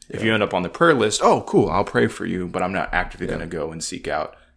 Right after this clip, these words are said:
Speaker 1: "Did you struggle this week? Are you, are you doing okay?" All
Speaker 2: Yeah.
Speaker 1: that type of stuff.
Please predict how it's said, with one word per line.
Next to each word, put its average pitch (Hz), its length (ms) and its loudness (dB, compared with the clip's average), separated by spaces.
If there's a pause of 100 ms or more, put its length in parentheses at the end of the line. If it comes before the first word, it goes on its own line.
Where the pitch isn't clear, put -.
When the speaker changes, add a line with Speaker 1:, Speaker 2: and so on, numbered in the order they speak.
(160)
Speaker 1:
"Did 90 140 -8
you 87 80 -10
struggle 87 320 -6
this 101 240 -12
week? 139 240 -12
Are 98 100 -10
you, 87 400 -8 (240)
are 87 60 -12
you 82 120 -12
doing 95 220 -8
okay?" 113 340 -12 (100)
All - 80 -10
Speaker 2:
Yeah. - 60 -8
Speaker 1:
that - 60 -16
type - 160 -18
of - 60 -18
stuff. - 220 -18